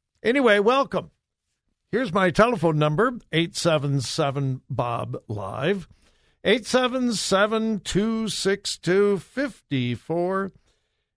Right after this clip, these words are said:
eighty three. Uh, just, uh, a quick note. Uh, sometime between now and five o'clock,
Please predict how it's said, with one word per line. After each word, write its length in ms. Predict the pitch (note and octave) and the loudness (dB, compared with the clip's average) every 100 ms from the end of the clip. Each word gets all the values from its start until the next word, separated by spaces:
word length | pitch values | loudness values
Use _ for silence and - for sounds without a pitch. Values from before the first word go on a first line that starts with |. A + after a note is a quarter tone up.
| - | -2
eighty 420 | C#3 D3 D3+ D3 | 0 2 2 0
three. 600 | C3+ - C3+ D3 D3 B2 - _ _ _ _ _ - - | -2 -6 -2 2 2 0 -8 _ _ _ _ _ -20 -8
Uh, 300 | G#3+ F#3+ F#3 - _ _ _ _ _ | 0 2 2 -4 _ _ _ _ _
just, 320 | - B3+ - | 0 2 2
uh, 280 | A3+ G#3 F#3+ E3+ - | 2 4 2 -2 -2
a 220 | E3+ D#3+ - | -2 -2 -4
quick 400 | - B3 B3 - - D3+ | -2 0 -2 -8 -14 -2
note. 680 | C#3+ D3 D3+ A#3 C#4 - - - _ _ _ _ _ _ | 2 6 6 4 0 -10 -12 -14 _ _ _ _ _ _
Uh, 440 | C#3 D#3 D#3+ E3 D#3+ E3 - - | 2 4 4 2 0 -6 -16 -12
sometime 680 | - G#3 D4+ C4 G#3+ A#3+ | -2 0 0 0 0 0
between 340 | A3+ F#3+ G#3+ F3 | -2 -2 0 2
now 440 | F3 G3+ B3 B3 - | 2 2 2 0 0
and 540 | E3+ F#3 F#3 F#3+ F3+ | 0 2 2 0 -2
five 300 | - E3+ G#3+ | -2 -2 -2
o'clock, 680 | G#3 F#3 F3+ C#3+ F2 - | -4 -2 0 0 -2 -10